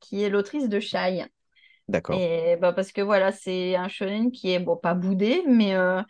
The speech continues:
Speaker 1: qui est, selon moi, vraiment très, très chouette, qui aborde des thèmes,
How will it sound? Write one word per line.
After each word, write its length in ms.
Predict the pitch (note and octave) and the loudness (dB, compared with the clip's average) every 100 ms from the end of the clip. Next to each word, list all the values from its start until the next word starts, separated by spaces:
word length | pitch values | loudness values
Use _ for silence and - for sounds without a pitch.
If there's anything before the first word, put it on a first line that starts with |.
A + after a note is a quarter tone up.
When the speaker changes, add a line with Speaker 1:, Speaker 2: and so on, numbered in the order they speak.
| - _ _ _ - | -12 _ _ _ -12
Speaker 1:
qui 260 | - G#3 | -2 4
est, 120 | G#3 | 4
selon 380 | B3 - A3 F#3 | 4 4 4 6
moi, 180 | G3+ A3 | 6 6
vraiment 440 | G#3+ F#3 G#3+ A#3 - - | 4 2 2 0 -4 -16
très, 500 | - - C#4 C4 B3+ | -12 4 8 8 6
très 320 | - - A3+ | -2 -2 -2
chouette, 340 | - G3+ G#3 | -2 -4 -4
qui 140 | - G#3+ | -2 -2
aborde 340 | F#3+ G#3 G3+ | 0 0 0
des 160 | F#3 G3 | -2 -2
thèmes, 320 | G#3+ A3 | 0 0